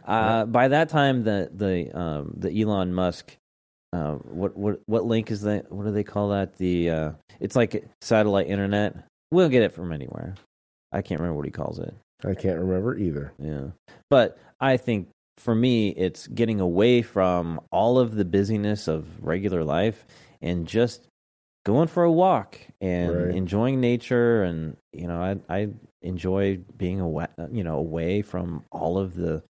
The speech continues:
Speaker 1: crazy people out there. You know, believe it or not, I'm not a big fan of a lot of people. <laughs>
Speaker 2: Really?
Speaker 1: I don't, <laughs> really. I don't like crowds. And to me, getting away into nature is a good way to
Speaker 2: Yeah.
Speaker 1: uh, simplify life a little bit.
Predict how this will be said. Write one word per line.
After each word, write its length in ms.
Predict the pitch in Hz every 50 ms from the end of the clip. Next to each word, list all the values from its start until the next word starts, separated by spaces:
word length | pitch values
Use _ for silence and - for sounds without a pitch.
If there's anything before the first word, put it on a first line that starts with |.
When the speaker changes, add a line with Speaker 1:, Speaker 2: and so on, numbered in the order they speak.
| _ _ _ -
Speaker 1:
crazy 520 | - - - - 110 98 104 101 95 98 90
people 400 | - 101 98 95 - 98 101 98
out 180 | 95 98 - -
there. 160 | 107 110 - - - - - - - _ _
You 120 | - - 180
know, 100 | 165 151
believe 220 | 156 180 196 202
it 20 | 196
or 80 | 185
not, 240 | 170 170 170 175 165 151
I'm 140 | 170 175
not 160 | 185 185 170 147
a 60 | 123
big 200 | 104 117 110 -
fan 280 | - - 104 107 107
of 60 | 95 82
a 40 | 80
lot 300 | 78 78 80 82 85 82
of 80 | 85
people. 460 | - 90 87 87 107 117 120 123 123 -
<laughs> 960 | _ - - - - - - - - - 101 - - 104 - _ - - - -
Speaker 2:
Really? 360 | 127 123 123 123 123 127 139
Speaker 1:
I 80 | 143 139
don't, 220 | 120 151 160 151 - - - _ -
<laughs> 240 | 160 - - 143 104
really. 280 | 113 110 117 120 127 131 - - - - - 147 -
I 120 | - 104 131
don't 260 | 147 170 170 131 107
like 400 | 120 110 113 110 95 - - -
crowds. 640 | - - 87 87 90 90 90 92 87 85 - - - _ _ _ _ _ _ -
And 400 | 95 98 90 90 87 85 80 - -
to 80 | - 104
me, 280 | 101 101 104 101 95
getting 280 | 87 92 98 90 90 87
away 340 | 82 78 82 82 82 82 80
into 220 | 80 80 - 80
nature 440 | 67 73 73 76 - - 73 71 71
is 140 | 92 85 80
a 40 | 65
good 200 | - 71 71 65
way 180 | - 64 65
to 220 | 62 57 62 65 - - -
Speaker 2:
Yeah. 260 | 78 73 71 67 65 65 - - - -
Speaker 1:
uh, 140 | - - -
simplify 540 | - - - 127 107 - 107 - - 90 87
life 320 | 85 76 73 76 78 - -
a 20 |
little 220 | 76 73 80 80 -
bit. 260 | - 69 - -